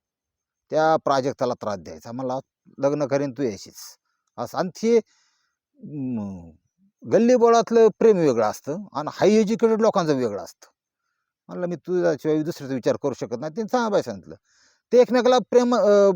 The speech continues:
म्हणजे जे हाय क्लास, अ, म्हणजे शिकलेली पोरं आहेत ना,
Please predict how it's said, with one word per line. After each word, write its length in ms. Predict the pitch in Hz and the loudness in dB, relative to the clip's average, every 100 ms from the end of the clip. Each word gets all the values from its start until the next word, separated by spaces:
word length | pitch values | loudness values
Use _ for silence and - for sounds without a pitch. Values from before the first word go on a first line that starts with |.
| 151 | -2
म्हणजे 340 | 170 160 170 175 | -6 -2 0 0
जे 100 | 185 | 2
हाय 180 | 160 | 0
क्लास, 280 | 190 226 - | 2 2 2
अ, 40 | 214 202 202 190 175 165 160 151 | 4 4 6 4 4 2 -2 -8
म्हणजे 220 | 147 147 | -8 -10
शिकलेली 380 | - - 226 214 | -8 0 4 4
पोरं 220 | 151 233 | 4 4
आहेत 120 | 180 | 4
ना, 80 | 139 | 0